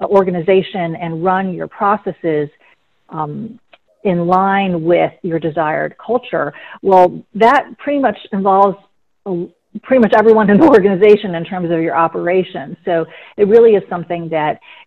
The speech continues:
um, the entire company or the entire organization has to have a, has to feel like they have a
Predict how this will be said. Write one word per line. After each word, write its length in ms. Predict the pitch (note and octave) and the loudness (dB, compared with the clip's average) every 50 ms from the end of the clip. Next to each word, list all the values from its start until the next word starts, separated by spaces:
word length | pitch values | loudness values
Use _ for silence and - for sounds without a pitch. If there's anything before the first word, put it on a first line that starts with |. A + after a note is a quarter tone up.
| _ - - | _ -10 -8
um, 400 | E3+ D3+ D3 C#3+ D3 - A3 - _ - | -6 -6 -6 -8 -10 -12 -16 -18 _ -14
the 200 | F3+ E3+ F3+ F3 | -8 -6 -4 -4
entire 800 | E3+ E3+ - - F#3 F3 F3 F3+ F3 F3 E3+ E3 E3 E3 - - _ _ | -6 -8 -10 -6 -2 -2 -2 0 0 0 -2 -2 -2 -4 -8 -14 _ _
company 540 | _ - G3 F#3 F3 - F#3 E3 E3 D#3 D#3 | _ -10 -10 -10 -8 -10 -12 -12 -12 -10 -10
or 100 | D3 D#3+ | -10 -10
the 100 | F3 D#3+ | -10 -12
entire 360 | E3 E3 - - E3+ E3 E3+ | -14 -14 -10 -6 -6 -6 -6
organization 640 | F3 E3 D#3+ D#3+ D#3+ D3+ D#3+ D#3 E3 - - F3 D3+ | -6 -8 -10 -12 -12 -8 -8 -8 -6 -8 -10 -14 -16
has 220 | D3+ - - D3+ - - _ | -14 -12 -12 -12 -12 -14 _
to 60 | E3+ | -16
have 260 | F3 - D#3+ D#3 D#3+ | -14 -12 -12 -12 -12
a, 100 | D3 C3+ - _ _ _ | -14 -18 -18 _ _ _
has 180 | - F#3 F3+ - - | -10 -10 -10 -10 -12
to 60 | F#3+ | -14
feel 220 | - _ G#3 F#3 D#3+ | -8 _ -2 -2 -2
like 160 | D3 D3 D3 | -2 -6 -8
they 60 | - - | -8 -12
have 100 | C3+ C#3 | -12 -12
a 80 | D#3+ | -16